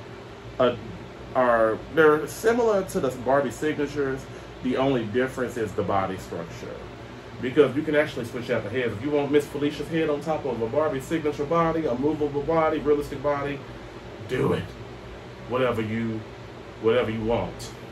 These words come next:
So let me put this to the floor so I can put this in the trash later. Um, she's pretty tall. Uh, let's see. She looks more skinnier than the other Barbies. She does come with some boots.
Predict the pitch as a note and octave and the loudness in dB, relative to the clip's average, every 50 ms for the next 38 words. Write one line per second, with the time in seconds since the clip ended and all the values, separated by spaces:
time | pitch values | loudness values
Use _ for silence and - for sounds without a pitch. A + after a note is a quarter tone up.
0 | - - - - - - - - - - - - - - - - - - C#3 B2 | -14 -16 -16 -16 -16 -16 -16 -14 -14 -14 -14 -14 -14 -14 -14 -12 -8 -2 0 2
1 | A2+ A2 A#2 A#2 A2+ A2+ A2 - B2 - A#2 A2 - - A2 - - - - A#2 | 2 2 2 0 -2 -2 -2 -4 -4 -4 -4 -6 -6 -6 -6 -6 -6 -4 -2 0
2 | A2+ G#2+ A2+ A#2+ A#2+ B2 - - F#2 G2+ G#2+ A2 A#2 A#2+ A#2+ - A2+ G2+ F#2+ G2 | 2 2 2 2 0 -2 -6 -6 -8 -8 -8 -6 -8 -8 -6 -6 -6 -4 -4 -6
3 | F#2+ - F#2+ F2 F2 E2+ - - - - - - - - - - - - - - | -8 -8 -8 -6 -6 -6 -6 -8 -10 -10 -8 -8 -8 -8 -10 -12 -14 -16 -16 -16
4 | - - - - - - F3 G3 A3+ A3+ A3 G#3+ - G#3+ G3+ - - E4 G4 G4 | -16 -14 -14 -10 -2 4 8 8 8 8 6 2 0 -2 -4 -4 0 2 4 4
5 | D#4 F3+ - E3+ D3+ C#3 B2+ A#2+ A#2+ B2 C3+ D3 D#3 E3 D#3+ - - - - - | 4 2 4 6 8 8 8 8 6 6 6 4 2 0 -2 -8 -10 -12 -14 -14
6 | - - - - - - - - - - G#2+ A2 A#2 A#2+ A#2+ A#2+ A#2+ A#2+ A#2+ A#2+ | -14 -16 -16 -16 -14 -14 -14 -12 -4 0 2 4 4 4 4 4 4 4 2 2
7 | A#2+ A2+ A#2 A2+ - - C3 A#2+ A2+ A2+ - E3 D#3+ F3+ G#3+ G3 - D#3+ D#3 D3+ | 0 0 -2 -4 -6 -4 -6 -4 -4 -4 -4 0 2 4 4 4 2 0 2 4
8 | D3+ D3 C#3 C3+ - - B2 C#3 C#3 C3+ C3+ C3+ C3 B2 A#2+ A#2+ A2+ A2+ A#2 A2+ | 6 6 6 4 0 -4 -2 0 2 2 2 2 2 2 2 0 0 0 0 0
9 | A2+ A2+ A2 G#2+ G#2+ G#2 G#2 G#2 G2 F#2+ F#2+ G#2+ G2+ F#2+ G#2 F#2+ F#2 - G#2 F#2+ | 0 0 0 0 0 -2 -2 -4 -4 -4 -4 -6 -2 2 4 4 6 6 4 0
10 | F#2+ F#2 F2 F2 E2 E2 E2+ E2+ F2 F2 F#2+ - - - - - - - - - | 0 0 0 0 -2 -2 -4 -6 -6 -6 -8 -10 -12 -14 -14 -14 -14 -14 -14 -14
11 | - - - - - - - - - - - - - C#3 B2+ B2+ C3+ C3+ - D3+ | -16 -16 -16 -16 -16 -16 -14 -14 -14 -12 -8 -6 0 2 4 4 4 4 2 2
12 | D3 D3+ D3+ - E3+ E3+ D3 C3+ C#3 C3 C3+ D#3 - - - - - - - - | 2 2 0 0 0 2 6 8 8 8 8 6 2 -2 -8 -12 -12 -12 -12 -12